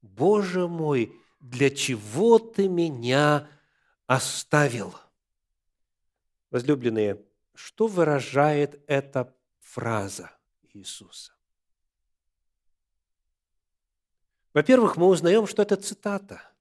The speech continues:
Иисус цитирует Священное Писание, умирая. И это цитата из книги Псалтирь, двадцать первой главы.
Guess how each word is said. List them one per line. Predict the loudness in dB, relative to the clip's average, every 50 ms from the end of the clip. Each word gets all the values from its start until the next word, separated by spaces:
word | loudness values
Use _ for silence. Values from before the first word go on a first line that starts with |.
| _ _ _ _ _ _ _ _ _ _ _ _ _ _ _ _ _ _ _ _ _ _ _ _ _ _ _ _ _ _ _
Иисус | -6 -6 -6 -6 -6 -6 -6 -6 -6 -8 -10 -14 -18 _
цитирует | -16 -16 -16 -16 -14 -8 -6 -6 -4 -4 -2 -2 -2 -2 -4 -6 -10 -20 -20 -20 _ _ _ -20
Священное | -20 -18 -14 -14 -12 -8 -6 -4 -4 -4 -4 -6 -8
Писание, | -8 -10 -10 -10 -8 -6 -6 -6 -6 -6 -6 -8 -10 -10
умирая. | -12 -12 -12 -10 -10 -8 -8 -8 -8 -8 -8 -10 -12 -14 -16 _ _ _ _ _ _ _ _ -20 -20 -20 -20 _ _ -4
И | 0 4
это | 4 6 4 4 2 -4
цитата | -8 -6 -8 -8 -6 _ 0 0 0 0 -2 -4 -6 -6 -10 _ _ _ _ _ _ _ _ _ _ _ _ _ _ _ _ _ _ _ _ -6
из | -4 -4 -2 -2 -4 -4 -6 -6 -8 -10 -12 _ _ _ _ _ _
книги | _ _ -6 -4 -2 -2 -2 0 0 2 2 0 -2 -4 -10 _ _ _ _ _ _ _ _ _ _ _ _ _ _ _ _ _ _ _ _ _ -18
Псалтирь, | -10 -4 -2 -2 -2 -2 -4 -6 -4 -4 -4 -4
двадцать | -4 0 0 0 0 -2 -10 -10 -8
первой | -8 -6 -6 -8 -10 -10
главы. | -10 -10 -10 -10 -10 -12 -16 _